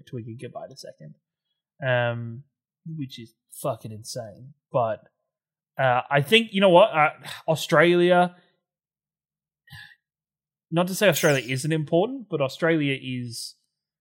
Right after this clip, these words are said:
not important enough when places like America already have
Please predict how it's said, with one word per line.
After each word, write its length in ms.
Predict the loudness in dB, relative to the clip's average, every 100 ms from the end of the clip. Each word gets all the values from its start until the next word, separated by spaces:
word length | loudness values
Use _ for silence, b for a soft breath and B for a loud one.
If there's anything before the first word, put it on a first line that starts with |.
| _ _
not 480 | -2 2 2 2 -2
important 560 | -10 -6 -6 -6 -8 -8
enough 680 | -6 -2 -2 -2 -6 -12 -20 _ _ _
when 440 | -2 2 2 2 0
places 440 | 0 0 -4 -6
like 180 | -6 -6
America 600 | -8 -8 -10 -6 -6 -6 _ _ _ _ _ _ 0
already 300 | 2 2 -2
have 360 | -4 -4 -6